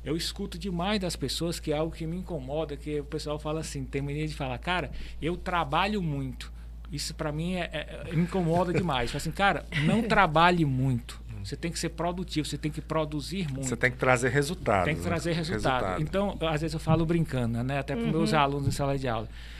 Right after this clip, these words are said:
Speaker 1: Você tem uma saca de cimento e tem que levar pro décimo andar de um prédio. Só
Speaker 2: Sim.
Speaker 1: tem dois caminhos. É pela escada ou pelo elevador.
Speaker 3: É verdade.
Speaker 1: Qual é que você vai trabalhar mais? É pela
Speaker 2: Pela
Speaker 1: escada.
Speaker 2: escada.
Speaker 1: Aí você vai trabalhar muito.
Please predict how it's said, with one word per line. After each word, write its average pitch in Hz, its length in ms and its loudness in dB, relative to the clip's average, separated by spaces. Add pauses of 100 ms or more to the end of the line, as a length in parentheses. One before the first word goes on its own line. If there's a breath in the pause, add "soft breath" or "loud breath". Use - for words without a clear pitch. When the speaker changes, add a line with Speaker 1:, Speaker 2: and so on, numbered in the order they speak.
(180 loud breath)
Speaker 1:
Você 139 260 -2
tem 165 180 -2
uma 170 160 2
saca 214 360 0
de 190 80 -2
cimento 180 440 0
e 170 40 -4
tem 170 160 -2
que 170 100 -6
levar 160 320 2
pro 165 140 -4
décimo 202 440 0
andar 135 420 0 (120)
de 143 80 -2
um 160 60 0
prédio. 120 340 -2
Só 170 100 -2
Speaker 2:
Sim. 165 60 -6
Speaker 1:
tem 190 140 0
dois 185 240 0
caminhos. 147 580 -4 (180)
É 147 80 -8
pela 156 260 2
escada 151 380 0
ou 151 40 -6
pelo 165 180 -4
elevador. 165 600 -4
Speaker 3:
É 185 80 -4
verdade. 180 240 -2
Speaker 1:
Qual 180 120 4
é 196 80 4
que 185 80 -4
você 180 260 -4
vai 175 120 2
trabalhar 165 500 2
mais? 156 460 -2 (240)
É - 40 -10
pela 185 180 -4
Speaker 2:
Pela 208 160 4
Speaker 1:
escada. 196 220 4 (120)
Speaker 2:
escada. - 160 -6
Speaker 1:
Aí 147 60 0
você 165 200 -4
vai 156 140 -2
trabalhar 156 580 0
muito. 247 220 -2